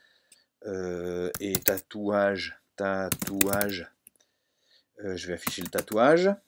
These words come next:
le numéro du tatouage. Voilà,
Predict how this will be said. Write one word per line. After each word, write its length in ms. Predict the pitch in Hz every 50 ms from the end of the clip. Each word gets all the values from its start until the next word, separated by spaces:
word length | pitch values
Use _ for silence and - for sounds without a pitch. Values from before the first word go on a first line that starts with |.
| _ _ _ - -
le 100 | 101 95
numéro 400 | 98 101 98 98 95 87 95 95
du 140 | 92 95
tatouage. 640 | - 104 98 - - 123 135 143 160 180 196 208 208 _ _ _ _ _ _ _ _ _ _ _ _ - - - - - - - - - - - - - - - - - - - - - - - - _ _ _ _ _ _ _ _ - - - _ _ _ _ - - - _ _ _ _ - - - _ _ _ - - - - - - - -
Voilà, 220 | - 90 - -